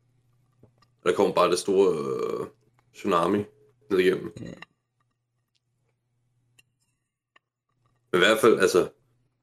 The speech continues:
Speaker 1: nu, nu er det jo bare med at sige til Elon Musk, "Kan du ikke lige smutte derned, og så tjekke, hvad der er af spændende, øh, alien high-tech?"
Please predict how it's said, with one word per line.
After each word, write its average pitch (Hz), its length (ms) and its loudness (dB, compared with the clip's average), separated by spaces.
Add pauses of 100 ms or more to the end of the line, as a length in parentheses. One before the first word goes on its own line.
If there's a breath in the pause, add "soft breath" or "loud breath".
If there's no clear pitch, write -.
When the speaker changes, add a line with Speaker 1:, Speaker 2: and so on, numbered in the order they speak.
(140)
Speaker 1:
nu, 135 140 6
nu 135 180 4
er 160 40 6
det 165 80 8
jo 135 60 6
bare 113 160 4
med 117 140 8
at 110 60 6
sige 120 140 -2
til 120 160 0
Elon 101 160 2
Musk, 98 420 -2
"Kan 110 100 2
du 110 60 6
ikke 147 120 -2
lige 143 220 -2
smutte 131 300 0
derned, 120 340 6
og 107 80 6
så 113 180 -2
tjekke, 113 200 -2
hvad 113 100 4
der 95 220 2
er 104 40 -6 (1200)
af - 60 -10
spændende, 107 380 2
øh, 98 160 4
alien 104 280 0
high-tech?" 101 500 -4